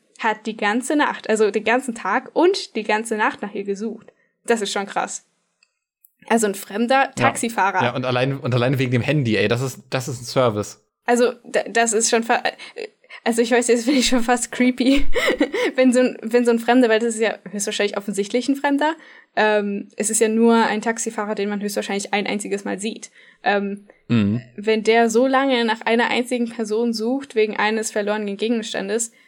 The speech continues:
Speaker 1: normalerweise geht, wenn man merkt, dass man diesen Gegenstand verloren hat, kommt man ja von sich alleine dann irgendwie zu, zu irgendeinem Platz, wo dann alle, äh, gefundenen Gegenstände
Speaker 2: Genau.
Speaker 1: liegen. Also, äh, ja, das, das finde ich irg-, irgendwie komisch.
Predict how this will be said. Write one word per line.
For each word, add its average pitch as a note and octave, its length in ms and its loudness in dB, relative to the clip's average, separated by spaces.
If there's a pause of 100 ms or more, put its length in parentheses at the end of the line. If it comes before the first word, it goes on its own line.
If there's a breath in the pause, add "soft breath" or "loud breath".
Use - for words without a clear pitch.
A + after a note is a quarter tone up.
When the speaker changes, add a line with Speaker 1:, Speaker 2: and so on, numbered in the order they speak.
(140 soft breath)
Speaker 1:
normalerweise G#3 720 0
geht, A3 300 -2 (120)
wenn G#3 300 -4
man G#3 160 -2
merkt, A3 260 0
dass G#3 100 -8
man G3+ 160 -6
diesen G3 200 -10
Gegenstand G3+ 400 -6
verloren G3 320 -4
hat, G3+ 100 -8
kommt - 180 -10
man F#3+ 140 -8
ja F#3+ 320 -4 (280 soft breath)
von G3+ 220 -4
sich G3+ 220 -2
alleine G3 420 0
dann F#3 320 -2 (320 soft breath)
irgendwie F#3+ 540 -2
zu, - 340 -6
zu - 140 -8
irgendeinem F#3 800 -6
Platz, G3 400 -2
wo F#3 80 -4
dann F3+ 160 -4
alle, F#3+ 280 -4 (840)
äh, F#3 140 -6
gefundenen F#3+ 360 -6
Gegenstände D#3 440 0
Speaker 2:
Genau. C3 180 2
Speaker 1:
liegen. B2 380 -6 (320 loud breath)
Also, G3+ 220 -2
äh, F#3+ 360 0
ja, G3 160 0
das, G3 160 -6
das - 180 -8
finde G3 180 -8
ich F#3+ 60 -6
irg-, F#3+ 220 -8
irgendwie F#3 480 -10
komisch. G3+ 400 -2